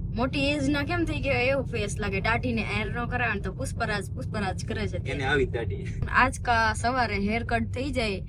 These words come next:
Speaker 1: એટલે શાંતિ.
Speaker 2: મને વજન ઓછો થઈ જાય માથા ઉપરથી એટલે શાંતિ, સુકૂન મળશે કે ભાઈ આજ દિલને સુકૂન મળવા છે.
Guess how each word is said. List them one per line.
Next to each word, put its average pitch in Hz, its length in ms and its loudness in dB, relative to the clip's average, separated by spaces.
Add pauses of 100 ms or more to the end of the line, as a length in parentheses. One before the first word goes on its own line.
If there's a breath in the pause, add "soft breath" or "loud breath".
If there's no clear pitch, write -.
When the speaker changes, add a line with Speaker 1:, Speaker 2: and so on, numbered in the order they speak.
(280)
Speaker 1:
એટલે 190 180 -2
શાંતિ. 220 520 0
Speaker 2:
મને 135 320 8
વજન 139 280 6
ઓછો 131 220 6
થઈ 113 180 2
જાય 117 100 4
માથા 107 300 -2
ઉપરથી 98 380 -4
એટલે 104 160 -4
શાંતિ, 113 380 -2
સુકૂન 131 320 -2
મળશે 101 260 -2
કે 101 80 -2
ભાઈ 104 220 -2
આજ 101 320 0 (600 loud breath)
દિલને 107 260 0
સુકૂન 95 320 -4
મળવા 92 240 -2
છે. - 220 -10